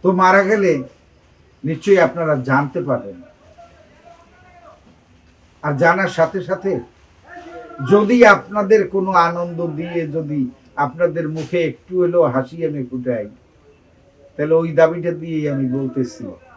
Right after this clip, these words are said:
আমার জন্য আল্লাহর কাছে দুহাত তুলে একটু আল্লাহর কাছে ফরিয়াদ করবেন যে, "আল্লাহ, বিনি হিসাবে এই মানুষটারে তুমি পার করিয়া দাও"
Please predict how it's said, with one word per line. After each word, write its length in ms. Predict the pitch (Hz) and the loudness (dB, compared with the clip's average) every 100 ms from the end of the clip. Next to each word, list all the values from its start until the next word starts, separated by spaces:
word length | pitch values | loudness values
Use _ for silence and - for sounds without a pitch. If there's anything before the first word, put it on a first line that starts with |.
| - _ - | -20 _ -6
আমার 300 | 143 156 147 | 0 0 -2
জন্য 240 | 165 151 | -6 -4
আল্লাহর 220 | 147 151 | -4 -4
কাছে 260 | 160 151 139 | -8 -8 -6
দুহাত 340 | 127 143 151 - | -4 -4 -6 -6
তুলে 280 | 151 135 120 - - _ _ | -4 -4 -4 -10 -20 _ _
একটু 260 | 151 139 139 123 - _ _ _ _ 131 | -6 -6 -8 -10 -12 _ _ _ _ -4
আল্লাহর 320 | 131 156 151 | 0 0 0
কাছে 300 | 175 - 123 - | -2 -4 -6 2
ফরিয়াদ 320 | 175 190 180 - | 4 4 2 -2
করবেন 340 | 147 123 120 98 _ _ _ _ - | -4 -4 -6 -8 _ _ _ _ 2
যে, 60 | |
"আল্লাহ, 320 | 156 170 151 | 6 6 4
বিনি 220 | 131 156 170 | 0 -2 -2
হিসাবে 400 | 170 175 180 156 | -4 -2 0 0
এই 100 | 143 | -2
মানুষটারে 600 | 147 147 - 170 135 - _ _ _ _ _ _ _ _ _ _ _ _ _ | -4 -8 -2 0 0 -6 _ _ _ _ _ _ _ _ _ _ _ _ _
তুমি 360 | 156 147 131 120 - _ _ _ - | -4 0 0 -2 -12 _ _ _ -2
পার 200 | 147 143 | -2 0
করিয়া 280 | 156 139 123 | 0 0 -2
দাও" 220 | 101 | -4